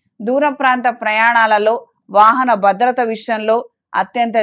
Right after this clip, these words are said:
జాగ్రత్త అవసరము. ఆరోగ్య విషయ వ్యవహారాలలో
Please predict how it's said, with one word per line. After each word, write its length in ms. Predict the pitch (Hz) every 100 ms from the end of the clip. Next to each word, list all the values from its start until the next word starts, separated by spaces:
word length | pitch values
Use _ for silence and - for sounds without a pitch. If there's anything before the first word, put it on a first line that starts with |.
| 208
జాగ్రత్త 500 | 196 208 240 262 262 226
అవసరము. 480 | 214 208 214 208 226 - _ _ - 208
ఆరోగ్య 380 | 269 294 269 262 226
విషయ 220 | 220 262 233
వ్యవహారాలలో 800 | 220 220 240 233 220 214 214